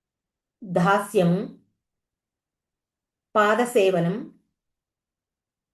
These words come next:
సఖ్యత, ఆత్మనివేదన.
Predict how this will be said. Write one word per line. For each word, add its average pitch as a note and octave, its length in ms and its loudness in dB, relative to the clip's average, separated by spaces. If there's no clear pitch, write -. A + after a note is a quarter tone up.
సఖ్యత, F#3+ 600 -2
ఆత్మనివేదన. F3 880 0